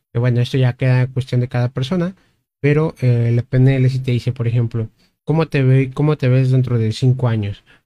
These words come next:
Bueno, imagínate que estás enfrente de ti y que enfrente de ti está esa persona exitosa, bla, bla, bla, y ya tú te metes en ese cuerpo de la persona exitosa y, y vaya, te va ayudando porque hasta cierto punto le vas diciendo a tu mente qué es lo que quieres ser y cómo te sientes y le estás dando como esos recursos.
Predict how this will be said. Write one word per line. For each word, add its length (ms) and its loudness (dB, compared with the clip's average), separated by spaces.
Bueno, 280 -2
imagínate 640 0
que 100 -6
estás 440 -4
enfrente 420 0
de 100 0
ti 460 -4
y 40 -18
que 480 -2
enfrente 340 -4
de 80 -2
ti 140 -4
está 160 -4
esa 200 -2
persona 360 -4
exitosa, 520 -8
bla, 140 -2
bla, 80 0
bla, 220 -4
y 80 2
ya 160 4
tú 160 0
te 140 -2
metes 360 -2
en 120 -2
ese 180 -4
cuerpo 460 -2
de 160 -2
la 120 -4
persona 400 -4
exitosa 560 -6
y, 120 -10
y 60 -6
vaya, 300 -2
te 100 0
va 100 2
ayudando 420 0
porque 220 -4
hasta 160 -4
cierto 280 -2
punto 300 -2
le 100 0
vas 200 2
diciendo 300 2
a 60 -2
tu 100 -4
mente 440 0
qué 80 2
es 120 -2
lo 140 -2
que 140 -6
quieres 320 0
ser 180 -2
y 60 -2
cómo 300 -2
te 120 -10
sientes 420 -4
y 40 -2
le 80 -2
estás 260 -2
dando 260 -2
como 200 0
esos 220 -4
recursos. 500 -4